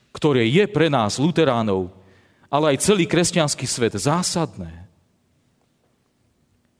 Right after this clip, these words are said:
Ak podľa tohto slova budeme kráčať,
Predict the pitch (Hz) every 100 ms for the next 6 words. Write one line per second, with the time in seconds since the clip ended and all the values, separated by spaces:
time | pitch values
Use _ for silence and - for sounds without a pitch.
0 | _ _ _ _ _ _ _ - - 143
1 | 131 127 151 - 135 - 135 120 101 123
2 | 123 107 120 131 - 104 -